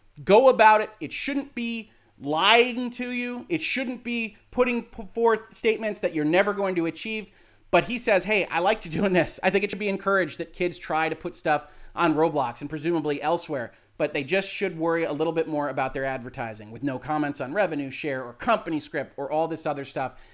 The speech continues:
that labor activism, Quinn Smith, and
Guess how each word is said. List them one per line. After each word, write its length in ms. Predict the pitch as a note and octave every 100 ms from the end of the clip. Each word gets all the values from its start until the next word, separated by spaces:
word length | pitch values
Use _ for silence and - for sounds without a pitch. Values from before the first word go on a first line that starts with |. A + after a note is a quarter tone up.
| - -
that 140 | C#3+
labor 360 | D#3 A#3 C4 A3
activism, 840 | G3+ G3 G3+ F#3 F#3 E3+ F3+ F3 - _ _
Quinn 380 | _ - B3 C4+
Smith, 420 | C4 G#3+ F#3+ E3+ E3+ - _ -
and 420 | C3+ C3+ C3